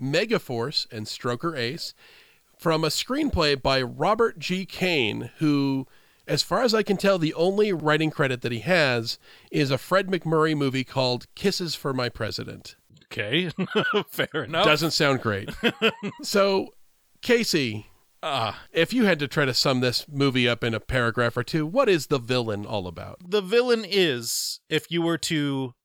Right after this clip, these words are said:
Speaker 2: try to make a Bugs Bunny story a Western, and Bugs Bunny is Cactus Jack,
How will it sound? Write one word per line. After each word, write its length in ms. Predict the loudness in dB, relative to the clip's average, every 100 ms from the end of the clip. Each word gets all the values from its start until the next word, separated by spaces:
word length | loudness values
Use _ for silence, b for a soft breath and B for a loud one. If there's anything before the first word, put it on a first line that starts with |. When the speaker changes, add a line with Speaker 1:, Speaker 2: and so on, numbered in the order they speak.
| _
Speaker 2:
try 220 | 0 2 2
to 80 |
make 260 | 2 0 0
a 100 | -4
Bugs 320 | 0 2 0 -2
Bunny 260 | -2 -2
story 500 | -2 -2 -2 0 -2
a 80 | -2
Western, 680 | -4 0 0 -2 -6 -8 -12 -18 b b b
and 160 | -4
Bugs 220 | 0 0 0
Bunny 280 | -2 -2 -4
is 320 | -2 -2 -2
Cactus 380 | -4 -4 -6 -6
Jack, 440 | -6 -6 -10 -20